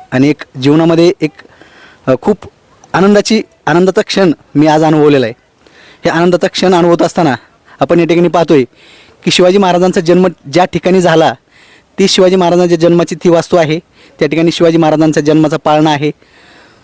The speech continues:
वरती जी काही व्यवस्था आहे बालेकिल्ल्याची,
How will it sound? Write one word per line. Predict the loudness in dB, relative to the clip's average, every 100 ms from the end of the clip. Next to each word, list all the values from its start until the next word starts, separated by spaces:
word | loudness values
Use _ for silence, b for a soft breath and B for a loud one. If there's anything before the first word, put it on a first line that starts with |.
| -4
वरती | 0 2 2 -2 -2 _ _ _ -6
जी | -2
काही | 0 2
व्यवस्था | 4 2 2 -2
आहे | -2 -6 -8 _ _ _ _ -20 _
बालेकिल्ल्याची, | -4 0 0 2 2 0 0